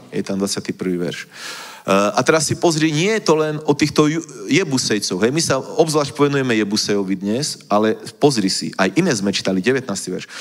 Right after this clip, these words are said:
„Hospodin bol s Judom a ten zabral pohorie.“ Vidíš? Uspokojili sa. Uspokojili sa s pohorím, povedali si, „Keď máme pohorie, postupne zaberieme všetko.“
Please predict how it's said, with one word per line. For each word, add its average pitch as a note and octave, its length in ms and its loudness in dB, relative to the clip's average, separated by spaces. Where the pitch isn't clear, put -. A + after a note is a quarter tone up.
„Hospodin F3+ 480 2
bol A#2 160 2
s F2 120 -4
Judom G#2 520 0
a G3 80 6
ten G3 240 2
zabral E3+ 480 0
pohorie.“ G2+ 480 2
Vidíš? C3+ 480 0
Uspokojili E2+ 680 -2
sa. - 240 -10
Uspokojili F#2+ 560 0
sa - 80 -6
s - 160 -6
pohorím, G2 480 0
povedali G2+ 400 0
si, F2 160 -4
„Keď - 160 2
máme A2 320 2
pohorie, A#2 480 2
postupne - 560 0
zaberieme F#2 480 0
všetko.“ - 640 -10